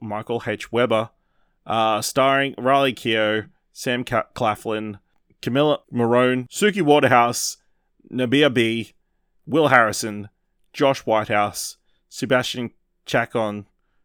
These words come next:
Tom Wright, Timothy Olyphant. In nineteen seventy-seven, Daisy Jones and the Six were on top of the world. The band had risen from obscurity to fame, and then, after a sold-out show at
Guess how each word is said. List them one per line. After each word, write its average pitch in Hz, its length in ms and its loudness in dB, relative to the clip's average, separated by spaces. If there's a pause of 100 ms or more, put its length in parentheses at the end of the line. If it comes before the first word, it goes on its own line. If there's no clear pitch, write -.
(300)
Tom 143 280 0
Wright, 110 400 2 (240)
Timothy 117 640 -6 (120)
Olyphant. 95 600 -8 (520)
In 151 160 0
nineteen 185 400 2
seventy-seven, 151 720 0
Daisy 127 340 0
Jones 110 340 -4
and 104 80 -6
the 92 60 -10
Six - 320 -12
were 95 120 -4
on 90 100 -8
top - 180 -6
of 135 40 -8
the 139 60 -2
world. 80 360 -4 (300)
The 104 80 -10
band 110 260 -4
had 107 160 -6
risen 110 260 -4
from 98 240 -6
obscurity 98 600 -6 (120)
to - 160 -10
fame, 131 400 0 (260)
and 120 140 -4
then, 143 300 2
after 113 260 -2
a 98 80 -2
sold-out 139 400 0
show 113 220 0
at - 60 -12